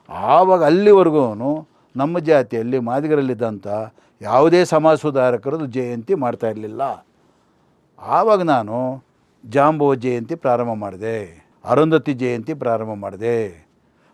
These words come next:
ಮಾತಂಗ ಮಹರ್ಷಿ ಜಯಂತಿ ಪ್ರಾರಂಭ ಮಾಡಿದೆ, ಈ ರೀತಿ ಮಾದಾರ ಚೆನ್ನಯ್ಯನ ಜಯಂತಿ ಪ್ರಾರಂಭ ಮಾಡಿದೆ. ಸಮಾಜಕ್ಕೆ ಹತ್ತು, ಐವತ್ತು, ನೂರು, ಇನ್ನೂರು, ಮುನ್ನೂರು ಜನನ ಸೇರಿಸಿ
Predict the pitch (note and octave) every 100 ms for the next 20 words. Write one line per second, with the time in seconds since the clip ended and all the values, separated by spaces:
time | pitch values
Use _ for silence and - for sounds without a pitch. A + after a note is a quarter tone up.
0 | - C#3 C#3 D3 C#3 C3+ D3 D3 B2 B2
1 | A#2 A#2+ C3 A#2+ A2+ A2+ G#2 G2 G2 A2+
2 | G#2+ F2 _ D3+ G#3+ A#3+ A3 F3 C#3+ C3+
3 | D3+ D#3 C#3 D3 D3 D#3 D3 B2 B2 B2
4 | F3 B2+ A#2+ A2+ A2 G#2 F#2+ A2 A#2 F2+
5 | _ _ _ _ - E3 E3+ D3+ C#3 -
6 | D3 B2 - D3 C3 C3 C3 - B2+ C3
7 | C3 B2+ B2+ B2 A#2 B2 B2 A2+ A2+ G#2+
8 | B2 C3+ D#3 D#3+